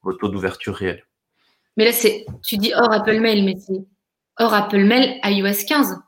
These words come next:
Speaker 2: Si c'est à I O S quatorze, treize ou douze, on s'en fiche.
Speaker 1: Oui, oui, bah, en gros, ils essayent de détecter ce qui est, euh, téléchargé par le cache. Euh, c'est
Speaker 2: Oui, donc à
Speaker 1: vraiment
Speaker 2: I O S
Speaker 1: ça
Speaker 2: quinze,
Speaker 1: qu'ils
Speaker 2: on est d'accord.
Speaker 1: qu'ils vont rejeter. Ouais.
Speaker 2: Moi, par
Speaker 1: Sachant
Speaker 2: exemple,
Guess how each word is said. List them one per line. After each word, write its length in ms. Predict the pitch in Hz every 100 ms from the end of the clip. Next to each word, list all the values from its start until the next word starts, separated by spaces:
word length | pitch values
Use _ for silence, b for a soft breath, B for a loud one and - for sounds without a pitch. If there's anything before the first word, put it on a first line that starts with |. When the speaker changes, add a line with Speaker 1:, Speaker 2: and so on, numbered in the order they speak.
| _
Speaker 2:
Si 120 | -
c'est 120 | 214
à 20 | 214
I 100 | 220
O 40 |
S 100 | 220
quatorze, 400 | 233 214 240 -
treize 260 | - 214 202
ou 60 |
douze, 180 | 208 285
on 80 | 269
s'en 140 | 220
fiche. 400 | - 311 - B B B
Speaker 1:
Oui, 160 | 120 131
oui, 180 | 135 127
bah, 280 | 107 101 - -
en 160 | 104
gros, 260 | 104 110 113
ils 140 | 101
essayent 240 | 98 107 98
de 120 | 95
détecter 640 | 92 92 95 - - 107
ce 140 | 107 -
qui 320 | - 92 87
est, 140 | 85
euh, 580 | 80 78 78 78 80 80 -
téléchargé 500 | 98 90 90 87 101
par 160 | 92
le 120 | 92 90
cache. 480 | 85 80 - - _ _ _ _ -
Euh, 120 | - -
c'est 120 | -
Speaker 2:
Oui, 60 | 240
donc 100 | 180
à 20 |
Speaker 1:
vraiment 160 | 175 180
Speaker 2:
I 60 |
O 20 |
S 60 | 269
Speaker 1:
ça 60 | 285
Speaker 2:
quinze, 100 | 262 247
Speaker 1:
qu'ils 60 |
Speaker 2:
on 80 | 180
est 40 | 190
d'accord. 260 | 247 226
Speaker 1:
qu'ils 100 | -
vont 120 | 90 87
rejeter. 420 | 92 - - 104 _ _
Ouais. 160 | 101 90 - - 226
Speaker 2:
Moi, 160 | 240
par 160 | 233 202
Speaker 1:
Sachant 180 | 208 214
Speaker 2:
exemple, 220 | 190